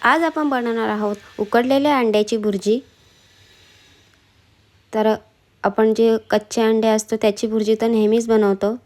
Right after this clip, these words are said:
तर आज आपण इथे बनवणार आहोत अशा उकडलेल्या अंड्यांची भुर्जी. तर त्यासाठी इथे मी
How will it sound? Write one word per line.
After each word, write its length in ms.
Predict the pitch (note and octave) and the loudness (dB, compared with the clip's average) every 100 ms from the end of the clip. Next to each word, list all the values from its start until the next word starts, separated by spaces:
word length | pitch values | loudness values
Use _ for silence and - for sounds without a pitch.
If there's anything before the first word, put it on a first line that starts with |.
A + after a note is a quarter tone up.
| - | -6
तर 100 | A#3+ | -2
आज 260 | - A#3+ | 0 0
आपण 180 | B3 A#3+ | 0 0
इथे 200 | A#3 A3+ | -2 -2
बनवणार 420 | G#3+ G#3+ G#3 G#3 | -2 0 0 -2
आहोत 300 | G3+ G#3+ B3 - | -2 -4 -6 -8
अशा 300 | F#3+ A3 - - | -6 -4 -6 -8
उकडलेल्या 560 | G#3 G#3 G3+ G#3 A3 G#3+ | -8 -6 -4 -2 -2 0
अंड्यांची 580 | G3+ G3 G3+ G3+ B3 F#4 _ _ | 0 0 -2 -4 -6 -6 _ _
भुर्जी. 380 | G#3 G#3 F3 E3+ - - - - | -4 -2 -2 -8 -10 -20 -10 -4
तर 60 | G#3+ | 2
त्यासाठी 440 | B3+ D4 D#4 C#4 | 2 2 0 0
इथे 180 | B3+ B3 | 0 0
मी 120 | A#3+ | -4